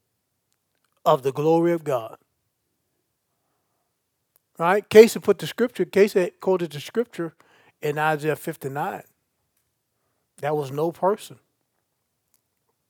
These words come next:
So God became a man himself. Like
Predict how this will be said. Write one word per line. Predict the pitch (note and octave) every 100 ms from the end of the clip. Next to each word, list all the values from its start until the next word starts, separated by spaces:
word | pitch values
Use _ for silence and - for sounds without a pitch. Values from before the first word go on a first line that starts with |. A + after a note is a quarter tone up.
| _ _ _ _ _ _ _ _ _ _
So | - C#3+
God | B2+ E3 G3+
became | D3 - E3 D#3
a | C3
man | C3 D#3+ F3 D#3
himself. | C#3+ D3 C3+ - - - - _ _ _ _ _ _ _ _ _ _ _ _ _ _ _ _ _ _ _ -
Like | D3+ D#3+